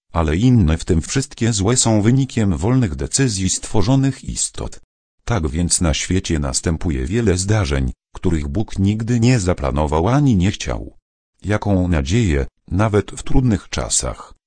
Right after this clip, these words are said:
oferuje nam ten werset. Przeczytaj Ewangelia Jana szesnaście, trzydzieści trzy. "To powiedziałem wam, abyście we mnie pokój mieli. Na świecie ucisk mieć będziecie, ale ufajcie, ja zwyciężyłem świat".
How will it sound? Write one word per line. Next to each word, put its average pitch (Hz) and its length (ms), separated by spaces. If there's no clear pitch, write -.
oferuje 110 540
nam 80 200
ten 73 260
werset. 71 580
Przeczytaj 73 580
Ewangelia 69 760
Jana 95 380
szesnaście, - 800
trzydzieści 92 560
trzy. - 280
"To 139 140
powiedziałem 80 800
wam, 104 340
abyście 90 540
we 107 140
mnie 104 220
pokój 76 420
mieli. 57 480
Na 78 180
świecie - 480
ucisk - 420
mieć 90 300
będziecie, 73 680
ale 76 240
ufajcie, 87 720
ja 80 240
zwyciężyłem 80 720
świat". - 640